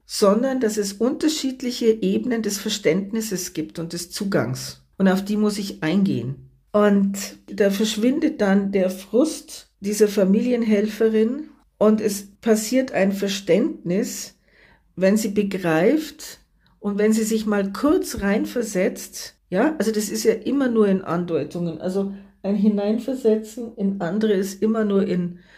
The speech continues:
in An-, ja, in Ansätzen möglich. Aber wenn sie sich, wenn sie versucht, sich da reinzuspüren, wie das ist, wenn ich der Sprache, jetzt, ja, als Bild, einfach als Metapher,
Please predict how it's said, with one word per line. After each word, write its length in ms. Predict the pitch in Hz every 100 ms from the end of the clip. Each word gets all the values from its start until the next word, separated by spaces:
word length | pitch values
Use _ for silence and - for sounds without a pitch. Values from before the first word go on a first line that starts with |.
| - _ _
in 180 | 180 175 -
An-, 760 | - 170 202 196 190 180 - - 190 196 - _
ja, 180 | 190 180
in 100 | 170
Ansätzen 600 | - 202 196 156 - 156
möglich. 520 | 143 135 117 - - _ - -
Aber 240 | - 175 185
wenn 160 | 190
sie 120 | 208 208
sich, 420 | 214 220 - - _ _
wenn 180 | - 208
sie 120 | 214
versucht, 500 | 202 196 202 269 269
sich 180 | - 254
da 280 | - 226 202
reinzuspüren, 1040 | 185 180 262 - 240 - 190 196 226 240
wie 80 | 220
das 240 | 220 202 -
ist, 520 | 226 294 302 - - _ _ _ _
wenn 420 | 180 185 214 254
ich 520 | - 214 247 - - _ _ -
der 120 | 208
Sprache, 600 | 214 - 214 214 311 214
jetzt, 400 | 180 196 185 - - 190 - - - 113 - -
ja, 240 | - 220 262
als 240 | 220 220
Bild, 360 | - 254 226 -
einfach 260 | 220 233
als 240 | - 220 240
Metapher, 800 | 240 233 233 240 - - 160